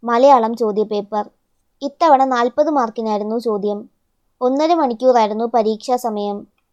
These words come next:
ഇന്ന് രണ്ടാം ഭാഷയാണ്. ഉച്ചയ്ക്ക് രണ്ട് നാൽപതിന് മുമ്പ് വിദ്യാർത്ഥികൾ പരീക്ഷാ ഹാളിലെത്തണം. ഇന്നലെ രാവിലെ ഹയർ സെക്കൻഡറി പരീക്ഷയ്ക്കും തുടക്കമായി. ജില്ലയിൽ ഇരുന്നൂറ്റി മുപ്പത്തിരണ്ട് പരീക്ഷാ കേന്ദ്രങ്ങളിലായി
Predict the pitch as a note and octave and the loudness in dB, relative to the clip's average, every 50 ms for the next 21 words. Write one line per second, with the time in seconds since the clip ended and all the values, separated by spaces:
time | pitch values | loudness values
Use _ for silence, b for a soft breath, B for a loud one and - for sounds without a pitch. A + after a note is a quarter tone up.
0 | _ _ - C4 C#4+ D#4 E4 D4+ C4+ A#3 A#3+ B3 C#4 C#4+ D4 C#4+ B3+ A3+ A3 - | _ _ -8 -2 0 2 4 6 4 4 4 4 4 4 4 4 2 0 0 -4
1 | A3+ G#3 G#3 G3+ G3 G3+ G3+ G3+ - _ _ _ _ _ _ _ _ _ _ _ | -6 -4 -4 -2 -2 -4 -6 -6 -8 _ _ _ _ _ _ _ _ _ _ _
2 | _ - C4+ C4 - E4 D#4 D#4+ F4+ D#4+ C#4+ B3 C4 C#4 E4 E4 D4 B3 A#3+ A3 | _ -10 -10 -8 -6 -8 -6 -2 2 2 2 2 2 2 0 2 2 0 0 -2
3 | B3 A#3+ A#3+ B3+ C4 C4+ B3+ A#3 G#3+ G#3 A3+ A#3 A#3 A#3+ G3+ G3+ C4 C4+ C4 B3 | -2 -2 -2 -2 -2 -2 -4 -4 -2 -2 -2 -2 -2 -2 -2 2 4 4 4 4
4 | A#3 G3+ G#3 A3+ A3 A#3 A3 G#3+ A3 A3 - - C4 C4 C4+ A#3 G#3 G#3 G#3+ G#3+ | 0 -2 -4 -4 -2 -2 -2 -2 -2 -4 -4 -2 -2 -2 -2 -2 -2 -2 -2 -2
5 | G#3 G3+ - G#3 G3+ G3+ G3+ G3+ A3 - _ _ _ _ _ _ _ _ _ - | -2 -2 -4 -6 -6 -6 -6 -8 -10 -14 _ _ _ _ _ _ _ _ _ -8
6 | B3 B3+ C4+ D4 D4+ E4 F4 E4 C#4+ A#3 G3+ G3+ G3+ G#3+ A#3 B3 A#3 A#3 A#3+ C4 | -6 -4 -2 2 2 2 4 4 2 2 0 0 -2 -4 -4 -2 0 0 0 0
7 | C4 D4 C#4 C#4 - C#4+ C#4 C#4+ D4+ E4 D#4+ - A#3+ G3+ G#3+ G#3 G3 - A3+ G3+ | 0 0 -2 0 0 -2 -2 -2 -2 -2 -2 -4 -4 -4 -4 -6 -6 -10 -14 -12
8 | - A#3 A#3+ A#3+ B3 G#3+ G#3+ G#3 G#3+ A3+ A3 G#3+ G#3 G#3 G3+ G#3 G#3+ - _ _ | -8 -8 -4 -2 -2 -2 -2 -4 -6 -8 -8 -6 -6 -6 -6 -8 -10 -12 _ _
9 | _ _ _ _ _ _ A3 G#3 C4 C#4 C#4+ D4+ D#4+ D4 C#4 C4+ C4+ A#3 B3+ B3+ | _ _ _ _ _ _ -10 -6 -4 -4 0 2 2 2 2 2 0 0 -2 -2
10 | C4+ C#4+ C#4+ E4+ D#4+ C#4+ B3+ A3 - A#3+ A3+ C4 A#3+ B3 B3 A#3+ C4 C4 A#3+ G#3+ | -2 -2 -4 -4 -4 -4 -4 -4 -6 -6 -4 -4 -2 -2 -2 -2 0 0 0 0
11 | A3+ A3 A3 - C#4 C4+ C4 C4 A3 G#3 G3+ G#3 G#3+ G#3+ A3 A3+ A3 G#3 F#3+ F#3+ | -2 -6 -6 -4 -4 -2 -2 -2 -4 -4 -4 -6 -6 -4 -4 -2 -2 -2 -2 -4
12 | F#3+ A#3 | -6 -8